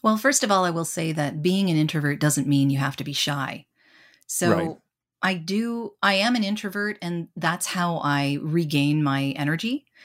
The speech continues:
Speaker 1: by
Speaker 2: Mm-hmm.
Speaker 1: being in peace and quiet, not by being with people. So really,
Speaker 2: Right.
Speaker 1: for me, introversion, extroversion is all about how you regain your energy.
Speaker 2: Oh,
Speaker 1: So
Speaker 2: yeah.
Speaker 1: I start out with a certain amount of, let's call them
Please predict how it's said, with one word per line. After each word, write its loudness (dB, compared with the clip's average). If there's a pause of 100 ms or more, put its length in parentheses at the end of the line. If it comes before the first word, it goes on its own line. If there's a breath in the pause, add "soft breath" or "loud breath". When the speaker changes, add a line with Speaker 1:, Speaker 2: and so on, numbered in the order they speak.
(140 soft breath)
Speaker 1:
by 4
Speaker 2:
Mm-hmm. 4
Speaker 1:
being 4
in 4
peace -2
and 0
quiet, -4
not 0
by 0
being 0
with -2
people. -10 (340 loud breath)
So 6
really, 8
Speaker 2:
Right. 0
Speaker 1:
for 2
me, 6
introversion, 2
extroversion 2
is 2
all 0
about 0
how 0
you 0
regain 0
your -2
energy. -6 (540 loud breath)
Speaker 2:
Oh, 4
Speaker 1:
So 6
Speaker 2:
yeah. 2 (120)
Speaker 1:
I 2
start 2
out 0
with -2
a 0
certain 0
amount -2
of, -4
let's -8
call -2
them -2